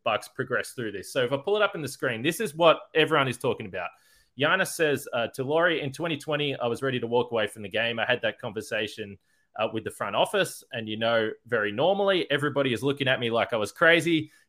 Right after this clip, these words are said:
You just signed the largest contract in N B A history and you wanna walk away from the game and all that money. Uh, man, you can take that money and shove it into your," and then, uh, a few dots there, but we get what he was, uh, getting at. So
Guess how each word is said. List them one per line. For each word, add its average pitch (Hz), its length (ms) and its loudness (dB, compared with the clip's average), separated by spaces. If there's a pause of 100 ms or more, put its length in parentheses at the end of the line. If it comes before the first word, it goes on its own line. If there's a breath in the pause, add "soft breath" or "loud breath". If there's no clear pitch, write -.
You 110 80 -8
just 170 240 2
signed 160 220 4
the 135 40 4
largest 131 360 4
contract 131 460 0
in 127 100 -4
N 127 120 0
B 123 100 0
A 110 100 2
history 156 420 0
and 123 80 -2
you 117 80 0
wanna 139 220 4
walk 135 280 2
away 120 220 2
from 117 160 -8
the 104 80 -6
game 120 320 2
and 113 140 -4
all 110 160 0
that 101 180 -4
money. 147 420 4 (320)
Uh, 110 100 -2 (120)
man, 185 320 4
you 165 80 0
can 160 140 -6
take 208 240 6
that 202 180 4
money 202 340 4
and 143 140 -2
shove 226 260 6
it 226 80 6
into 208 280 4
your," 175 360 6 (220)
and 117 140 -10
then, 110 180 -4
uh, 98 240 -4
a - 60 -14
few 104 200 -14
dots - 280 -20
there, 82 180 -14
but 98 140 -10
we 104 80 -10
get 117 220 -4
what 104 200 -4
he 113 120 -8
was, 95 320 -12
uh, 95 220 -10 (300)
getting 110 300 -4
at. 90 180 -8
So 160 300 2